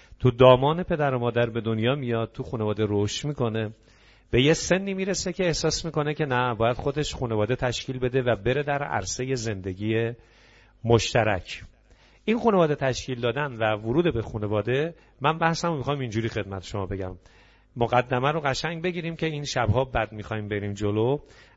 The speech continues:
از این مقدمه بتونیم خوب استفاده کنیم. من خانواده رو به یه پیکر تشبیه می‌کنم، به یه بدن.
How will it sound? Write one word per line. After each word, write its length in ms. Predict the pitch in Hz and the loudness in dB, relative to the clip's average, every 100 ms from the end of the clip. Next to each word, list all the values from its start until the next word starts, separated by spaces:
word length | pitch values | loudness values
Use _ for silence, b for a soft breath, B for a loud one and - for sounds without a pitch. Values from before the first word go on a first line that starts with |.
| - | 0
از 180 | 113 | 0
این 80 | 135 | 2
مقدمه 420 | 165 143 127 131 | 0 0 0 0
بتونیم 280 | 139 - 139 | -2 -2 -6
خوب 220 | 131 127 | -4 -4
استفاده 500 | 104 - 95 95 90 | -4 -4 -10 -10 -10
کنیم. 340 | 87 87 87 87 B B B B | -10 -12 -12 -16 B B B B
من 220 | 127 196 | 4 4
خانواده 500 | 226 - 190 175 170 | 4 0 0 2 4
رو 80 | 185 | 2
به 100 | 170 | 2
یه 80 | 165 | 0
پیکر 540 | 165 143 123 - 143 | 2 0 0 0 0
تشبیه 480 | 143 127 107 - 151 | 0 -2 -4 -2 -4
می‌کنم، 600 | 139 107 110 107 107 110 | -4 -4 -2 0 -2 -2
به 80 | 113 | 4
یه 80 | 139 | 4
بدن. 420 | 139 117 107 92 | 4 -2 -2 -8